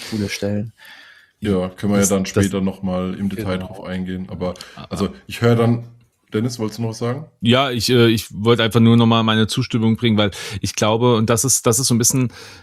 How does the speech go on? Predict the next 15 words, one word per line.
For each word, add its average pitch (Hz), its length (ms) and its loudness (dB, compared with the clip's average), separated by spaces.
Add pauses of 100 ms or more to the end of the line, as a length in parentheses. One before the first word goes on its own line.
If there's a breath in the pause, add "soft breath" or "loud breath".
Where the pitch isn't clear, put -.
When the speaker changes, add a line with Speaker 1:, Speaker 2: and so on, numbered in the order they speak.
(160 loud breath)
Speaker 3:
wenn, 120 320 -2
wenn 123 160 -2
man 131 260 0 (160)
mal 120 540 2
vergleicht 120 720 -2
Mando 139 720 2
oder 104 400 0
generell 104 560 2 (200)
Star 101 380 0
Wars 104 280 0
heute 120 480 0
mit 95 260 -2
Serien 107 600 0
von 98 180 -4
früher, 113 640 0